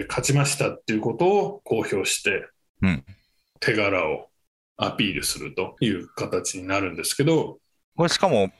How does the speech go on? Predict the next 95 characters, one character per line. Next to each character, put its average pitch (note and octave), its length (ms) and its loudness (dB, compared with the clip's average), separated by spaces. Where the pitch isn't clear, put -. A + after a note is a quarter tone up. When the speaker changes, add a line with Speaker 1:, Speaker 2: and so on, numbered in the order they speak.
Speaker 2:
弁 D3+ 360 4
護 F#3+ 120 4
士 - 120 2
さ G#2+ 180 4
ん F2 340 0
雇 B2 260 4
わ A#2 100 4
ず G2+ 80 2
に E2+ 60 2
と F2+ 80 4
い - 20 2
う - 20 -2
か、 E2 120 4
テ F#3+ 200 0
ル F#3 100 2
さ A2+ 180 2
ん F#2 180 -2
ひ-、 - 160 2
一 - 60 -2
人 E3+ 180 4
で A2 60 4
戦 F2 260 2
っ E2+ 60 0
て - 140 -2
は E2+ 100 2
る D#2+ 60 2
ん - 20 -2
で - 60 -6
す - 40 -4
よ D2 60 0
ね。 F#2+ 160 0
Speaker 1:
そ F#3+ 180 4
う - 20 2
で A#2 60 0
す - 100 -4
ね、 G#2 80 -2
そ D3+ 140 0
の D3 100 2
時 - 280 4
は。 - 180 0
Speaker 2:
<laughs> - 20 2
Speaker 1:
も D3+ 240 4
う - 20 -8
こ D#3+ 100 4
れ E3 80 4
は D3+ 140 4
ち D#3 120 0
ょ C3 60 2
っ G#2+ 40 -6
と G2+ 140 2
今 B2+ 260 4
思 G2 220 -2
え F2 60 -6
ば、 - 180 -4
バ - 160 6
カ F2+ 140 4
な E2 80 -8
こ D#2+ 140 -8
と - 80 -6
を - 40 -4
し - 160 0
た - 180 0
な - 60 4
と。 - 60 -14
Speaker 2:
バ - 80 2
カ A#2 240 2
な B2+ 80 0
こ - 140 0
と - 80 -
し - 100 -6
た。 - 140 -4
Speaker 1:
ま - 60 -10
あ、 - 520 -2
若 A#2+ 160 2
気 A#2 140 2
の G#2+ 120 0
至 B2 300 2
り F#2+ 100 -2
で F2+ 80 2
す。 - 220 2
は - 160 0
い。 G2+ 60 0
Speaker 2:
若 - 240 2
気 - 120 -2
の A#2 120 0
Speaker 1:
あ A#2 120 2
の、 G2+ 120 -4
今 C3 160 2
だ G2 100 0
っ - 80 -8
た - 80 -4
ら F2+ 140 0
そ - 80 -4
ん G#2 40 -6
な G2 60 -2